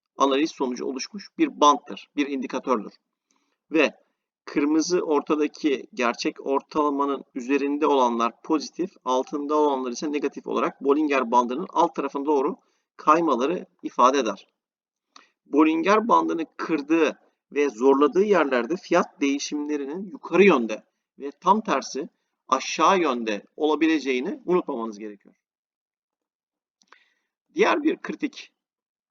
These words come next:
benim için önemli olan gösterge parabolik sar. Bu da aslında basit olarak aşağıda yukarıya doğru gidenler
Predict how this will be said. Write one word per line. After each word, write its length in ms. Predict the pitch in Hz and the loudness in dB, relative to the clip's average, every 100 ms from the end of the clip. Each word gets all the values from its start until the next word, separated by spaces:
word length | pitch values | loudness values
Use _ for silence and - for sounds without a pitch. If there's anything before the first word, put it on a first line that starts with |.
| _ _ _ _ _ _ - | _ _ _ _ _ _ -8
benim 200 | 131 127 | -6 -6
için 320 | - 117 113 _ _ _ _ _ 135 | -8 -12 -14 _ _ _ _ _ -8
önemli 320 | 135 131 127 | -4 -2 -2
olan 320 | 123 123 117 _ _ _ _ _ _ _ _ _ _ - | -4 -4 -6 _ _ _ _ _ _ _ _ _ _ -6
gösterge 600 | 135 - 160 156 156 196 _ _ _ | -6 -6 -6 -4 -6 -10 _ _ _
parabolik 560 | 147 151 143 147 170 | -4 -2 0 -2 -4
sar. 380 | - 147 98 - _ _ _ _ _ _ _ _ _ | -6 -4 -4 -6 _ _ _ _ _ _ _ _ _
Bu 120 | 202 | -4
da 140 | 220 147 | 0 2
aslında 580 | 143 - 131 120 120 - _ _ _ _ _ _ _ 131 | 2 -2 -10 -8 -10 -12 _ _ _ _ _ _ _ -6
basit 280 | 123 196 | -6 -2
olarak 480 | 202 131 123 - _ _ _ _ _ | 0 0 -2 -6 _ _ _ _ _
aşağıda 760 | 127 - - 143 147 165 139 - - _ | -8 -4 2 2 4 2 -2 -4 -20 _
yukarıya 440 | 139 - 147 151 160 | -10 -4 0 0 0
doğru 180 | 143 120 | 0 0
gidenler 580 | 117 127 120 117 113 | 0 0 0 -4 -6